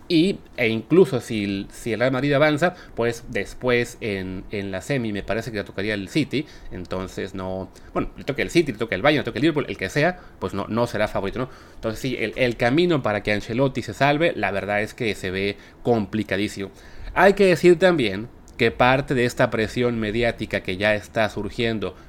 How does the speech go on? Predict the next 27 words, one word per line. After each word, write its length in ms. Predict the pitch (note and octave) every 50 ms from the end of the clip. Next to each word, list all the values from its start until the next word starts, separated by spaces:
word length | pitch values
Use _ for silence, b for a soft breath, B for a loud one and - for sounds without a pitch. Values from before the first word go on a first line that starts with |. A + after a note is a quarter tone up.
| B -
contra 340 | - A2 G#2 G2+ G#2 A#2+ B2+
Ancelotti, 500 | C3 - F3+ D#3+ B2+ A2+ G#2 D3+ F#3+ - - - - -
que 80 | F#2 F2+
merecida 380 | F2 F2 F2+ - - D#3+ C#3+
la 80 | A#2 G#2
tiene, 220 | - B2 B2 B2
porque 160 | A2 G2 F#2+
a 40 | F#2
fin 120 | A#2 A2+ A2+
de 60 | G#2+
cuentas, 220 | - A#2 A2+ G2+
pues 120 | - G#2 D#3
sí, 80 | D3+ -
él 160 | - G#2 G2+ G2
es 80 | F2+
el 60 | A2
entrenador 400 | G#2+ - A#2+ A#2+ A#2+ B2+ C3 - - B B B B B
y 120 | - G2 F#2
no, 360 | F#2 F#2+ G2 G2+ G#2 G2+ - - - - - - - - - - - - - - - - - - -
no 200 | B2+ A#2 A#2 A#2+
está 220 | A#2 - - A#2+
dando 260 | A2+ A#2 A#2+ A#2 A2+
el, 220 | G#2 G2 F#2+ G#2 -
el 160 | A2 G2+ F#2+
buen 200 | G2+ A2 A#2 A2
juego 300 | - C3 B2 A#2 G#2 -
que, 220 | G#2+ G2 F#2+ F2+